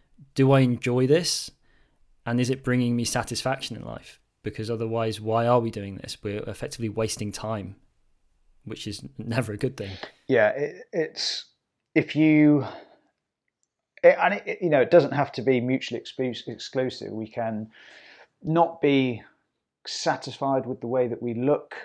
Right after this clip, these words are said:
Speaker 2: um, and have that as part of the drive, but also it's that combination. You can't just have that. If you, you need to find satisfaction from the process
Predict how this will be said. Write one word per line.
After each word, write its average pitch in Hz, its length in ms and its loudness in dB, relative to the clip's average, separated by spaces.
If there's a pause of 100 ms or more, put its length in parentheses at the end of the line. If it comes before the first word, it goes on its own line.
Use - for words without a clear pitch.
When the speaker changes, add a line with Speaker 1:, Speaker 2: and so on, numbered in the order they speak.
(160)
Speaker 2:
um, 110 680 -4 (720)
and 110 720 0 (520)
have - 500 -4
that 107 280 0
as 110 160 -6
part - 320 -8
of - 100 -20
the 107 60 -10
drive, 104 600 -6 (300)
but 120 140 -2
also 107 640 -2 (760)
it's 107 260 -12
that 127 180 -8
combination. 113 480 -6
You 104 60 -10
can't 117 340 -6
just - 280 -8
have 104 180 -14
that. 107 180 -10
If - 120 -18
you, 117 120 -12
you 113 100 -10
need 113 300 -4
to - 80 -18
find 110 480 -8 (1200)
satisfaction - 640 0
from 123 60 -6
the 110 80 -4
process - 640 -2